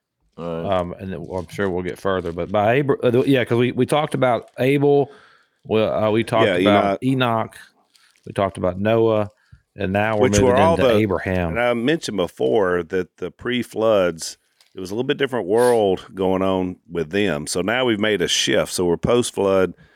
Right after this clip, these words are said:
Speaker 3: Noah and his sons and their wives have repopulated to the point of getting us to Abraham.
Speaker 2: All right, here we go. A-, this is Hebrews eleven eight,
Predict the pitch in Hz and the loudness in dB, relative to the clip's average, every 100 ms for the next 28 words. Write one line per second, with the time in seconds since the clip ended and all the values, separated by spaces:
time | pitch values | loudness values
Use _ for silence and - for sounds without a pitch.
0 | _ _ - 98 110 110 110 104 95 92 | _ _ -6 0 2 4 2 2 0 0
1 | 80 104 104 104 98 92 82 78 76 _ | 0 2 2 2 0 -2 -4 -6 -8 _
2 | _ - 98 92 90 92 87 - 82 76 | _ -8 -4 0 2 2 0 -2 -2 -2
3 | _ - 98 - 95 92 87 87 85 73 | _ -4 -4 -2 -2 -2 0 0 0 -2
4 | 80 71 - 90 76 73 67 60 67 69 | -6 -8 -6 -6 -4 -6 -8 -8 -6 -6
5 | 57 53 - _ _ _ _ _ _ _ | -8 -12 -14 _ _ _ _ _ _ _
6 | _ _ _ _ _ _ 104 95 101 104 | _ _ _ _ _ _ -6 -2 -2 0
7 | 107 98 92 104 113 120 120 - 95 120 | 0 2 0 0 0 0 -2 -4 -6 -2
8 | 127 135 113 98 101 120 117 101 - 101 | 2 2 2 0 0 0 -2 -4 -2 -2
9 | 80 | -2